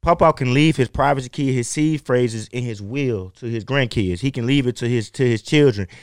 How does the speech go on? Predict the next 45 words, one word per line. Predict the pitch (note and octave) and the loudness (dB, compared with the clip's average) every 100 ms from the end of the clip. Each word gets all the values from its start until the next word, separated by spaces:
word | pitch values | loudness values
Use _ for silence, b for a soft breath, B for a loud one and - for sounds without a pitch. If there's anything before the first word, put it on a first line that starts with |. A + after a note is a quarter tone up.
| B | B
He | D3+ | -4
can | C3+ | -4
take | A#2+ D#3 C#3+ | 0 2 4
that | |
and | C3 | 2
it | C3+ C3+ | 2 -2
can | B2 | -2
be | C#3 | 0
in | A#2+ | 0
a | A2 | -2
trust, | - D3+ B2+ - B | 0 2 0 -6 B
and | B A#2 A#2 A2+ | B 0 2 0
you, | B2+ - | -2 2
it, | B2+ G#2+ A#2+ | 2 2 -2
you | C3 | 0
know, | B2 A#2+ - _ | 2 2 -2 _
and, | A#2+ - | -4 -2
and | A#2 | -2
have | B2+ C#3 C3 | 2 2 4
that | C3 - | 4 4
to, | A#2+ A2 | 0 2
it | A#2 | 2
go | B2+ B2+ | 2 2
to, | - A2+ A2 B B B - | 2 0 0 B B B 0
to, | A#2+ A2+ G#2+ G#2+ | 4 4 4 2
to | C3 | 2
Lil | B2+ C#3 | 4 4
Ray | C3 D#3 | 6 4
Ray | C#3 C3 | 4 0
when | A#2+ C3 | 0 -4
he | |
turned | C3+ C3 B2+ | -2 -2 -2
eighteen | B2+ C3+ - B2+ | 0 -2 -2 -2
years | B2 A2+ | -2 2
old, | C3+ C#3 B2 A2 | 4 6 4 2
and | A2+ | 2
that, | B2+ A#2 - | 4 4 2
that | B2 | -2
cryptocurrency | - C3+ B2+ - B2+ A#2+ - A2 | -2 -2 -2 0 -2 -2 -4 -4
be | A#2+ A2+ B B B | -2 -2 B B B
valued | A#2 B2 A#2+ | 4 4 4
at | A#2 | 4
whatever. | A2+ B2 C#3 A2+ | 4 4 4 2
So | - - | -4 -2
absolutely, | B2+ C3 A#2+ A#2+ D#3+ C3+ A#2 | -2 -4 -4 0 2 2 0